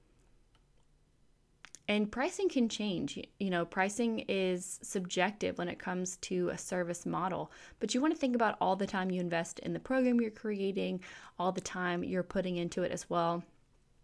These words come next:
And that goes t-, for product and service-based businesses. And I go into this in depth when it comes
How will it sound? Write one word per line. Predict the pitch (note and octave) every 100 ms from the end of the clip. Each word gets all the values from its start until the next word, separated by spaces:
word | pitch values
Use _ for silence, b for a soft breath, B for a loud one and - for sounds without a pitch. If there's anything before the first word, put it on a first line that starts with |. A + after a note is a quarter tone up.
| _ _ -
And |
that | A3+ A3+
goes | G#3 F#3+
t-, | -
for | - F#3
product | F3 - F3+ F3+ F3+ -
and | F3+
service-based | F3 F3 E3 E3+ - - -
businesses. | - - - - - - B B
And | -
I | G#3+
go | A#3 C4
into | F4 G#4
this | C#4+ A#3 A#3+
in | G#3 G3
depth | E3+ E3+ E3 G#3 -
when | - F#3+
it | -
comes | G3 F#3 F3+ -